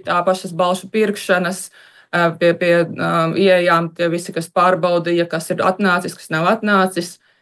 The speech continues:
iespaidošana, administratīvo resursu izmantošana no darba vietām, liels spiediens, šantāža. Nu, šīs te visas metodes tika izmantotas pārsvarā, nu, pagājušajās vēlēšanās arī.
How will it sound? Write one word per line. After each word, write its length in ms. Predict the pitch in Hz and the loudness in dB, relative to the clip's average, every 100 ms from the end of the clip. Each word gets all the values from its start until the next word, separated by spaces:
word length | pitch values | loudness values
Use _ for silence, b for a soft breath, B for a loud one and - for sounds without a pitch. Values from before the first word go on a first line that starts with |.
| - | 0
iespaidošana, 1120 | 196 202 - 185 175 175 170 - 185 175 170 b b b - | 0 0 2 2 2 0 -2 0 -2 0 -4 b b b -2
administratīvo 640 | 175 196 180 180 180 180 | 2 2 0 0 0 2
resursu 420 | 180 196 190 185 | 2 2 -2 0
izmantošana 920 | 190 190 180 185 175 175 - 175 175 185 | 0 0 0 0 0 0 0 0 0 -2
no 140 | 190 165 | -4 0
darba 320 | 180 180 180 | 0 2 0
vietām, 540 | 175 175 170 170 175 - _ _ _ _ _ - | 0 0 2 2 0 -6 _ _ _ _ _ -4
liels 300 | 185 190 190 | 2 4 2
spiediens, 560 | - 170 180 165 170 170 | 0 0 0 0 -2 -2
šantāža. 800 | - 175 180 180 170 170 170 170 _ _ _ _ _ _ - | -2 -2 0 0 0 0 -2 -6 _ _ _ _ _ _ -2
Nu, 240 | 196 220 | 2 2
šīs 240 | 208 220 220 | 2 0 0
te 140 | 170 | 0
visas 160 | 208 208 | 0 2
metodes 320 | 185 233 214 | 2 2 0
tika 160 | 196 190 | 0 0
izmantotas 460 | 196 208 196 175 | 2 2 0 -2
pārsvarā, 380 | 180 180 202 196 | 0 0 2 2
nu, 140 | 196 208 | 2 2
pagājušajās 540 | 165 160 - - - 170 | 0 0 -2 -4 -6 -2
vēlēšanās 520 | 170 180 - 160 165 | 0 0 -2 -6 -2
arī. 140 | 262 | 2